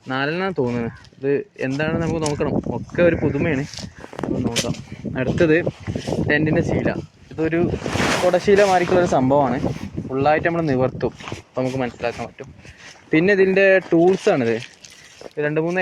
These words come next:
എല്ലങ്കിയൊക്കെ തന്നിട്ടുണ്ട്. ഇത് എന്താണെന്ന് അറിയില്ല, ഒന്നും അറിയില്ല. അതാണ് സംഭവം, ഇത്രയേ ഉള്ളൂ. കണ്ടില്ലേ? അപ്പൊ ഗൈസ്, അപ്പൊ ഇത് ഇതിന്റെ കൊള്ളിയാണിത്. ഇത് ഇങ്ങനെ മടക്കിയിട്ടാണ് വന്നിട്ടുള്ളത്. അപ്പൊ ഇത് നമ്മൾ ഓരോന്നായിട്ട് ഇങ്ങനെ ജോയിന്റ് ആക്കി കൊടുക്കണം.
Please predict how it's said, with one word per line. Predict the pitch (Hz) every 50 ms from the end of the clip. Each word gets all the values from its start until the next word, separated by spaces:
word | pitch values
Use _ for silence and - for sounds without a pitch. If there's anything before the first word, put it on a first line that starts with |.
| 170
എല്ലങ്കിയൊക്കെ | 160 160 160 170 180 190 196 185 190 175 165
തന്നിട്ടുണ്ട്. | 143 127 123 127 127 127 120 117 117
ഇത് | 131 135
എന്താണെന്ന് | 131 123 127 139 143 151 156 156
അറിയില്ല, | 151 147 143 143 127 - - - _ - - - - - 127
ഒന്നും | 131 147 180 196 175
അറിയില്ല. | 143 139 135 131
അതാണ് | 127 147 156 143
സംഭവം, | 135 113 107 101 - - _ _ -
ഇത്രയേ | - - 156 165 143
ഉള്ളൂ. | 110 107 104 - _ _ _ _ - 131 - - -
കണ്ടില്ലേ? | 196 190 185 165 131 117 - - - - - - _ _ _ _ - - - - - - - -
അപ്പൊ | - - 165 170 165
ഗൈസ്, | 170 165 - 185
അപ്പൊ | 185 208 214 220
ഇത് | 202 214 180
ഇതിന്റെ | 196 226 240 247 240
കൊള്ളിയാണിത്. | 196 165 160 160 170 170 151 120 123 123
ഇത് | 131 165 190
ഇങ്ങനെ | 196 196 202 202 190
മടക്കിയിട്ടാണ് | 175 160 156 - - - 190 180 190 180 165 143
വന്നിട്ടുള്ളത്. | 120 117 117 113 117 113 110 104 - - - - - - - - - - -
അപ്പൊ | - - 175
ഇത് | 175 202 - - -
നമ്മൾ | - 175 175 190 185 175
ഓരോന്നായിട്ട് | 175 170 180 190 196 196 185 175 170 165 175
ഇങ്ങനെ | 170 175 175 185 - - - - - - - - - 151 147
ജോയിന്റ് | 156 151 156 160 170 175 180 175 156
ആക്കി | 143 151 135 131
കൊടുക്കണം. | 120 117 104 110 110 -